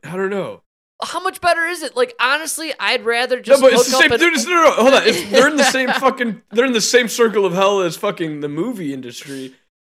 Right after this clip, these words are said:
Speaker 1: Where, it, dude, I don't wanna play Halo twenty-four. Come up with a new fucking goddamn game. I'm paying a hundred dollars a month for this fucking live Xbox, a controller, battery,
Speaker 2: That,
Speaker 1: like
Speaker 2: everything is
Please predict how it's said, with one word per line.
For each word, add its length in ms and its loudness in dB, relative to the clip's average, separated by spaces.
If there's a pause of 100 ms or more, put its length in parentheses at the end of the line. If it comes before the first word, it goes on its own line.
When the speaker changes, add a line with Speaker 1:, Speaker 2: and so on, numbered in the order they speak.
(160)
Speaker 1:
Where, 180 2
it, 460 -6 (200)
dude, 140 -4
I 100 2
don't 160 6
wanna 220 6
play 300 6
Halo 360 6
twenty-four. 800 0 (680)
Come 240 2
up 180 6
with 140 2
a 100 6
new 300 4
fucking 500 4
goddamn 540 6
game. 400 4 (360)
I'm 180 0
paying 520 4 (220)
a 80 -2
hundred 400 6
dollars 420 8
a 60 2
month 300 2
for 100 -4
this 160 -6
fucking 400 -4
live 520 4
Xbox, 920 2
a 60 0
controller, 800 -2
battery, 400 -2
Speaker 2:
That, 200 0
Speaker 1:
like 100 0
Speaker 2:
everything 360 -2
is 160 -8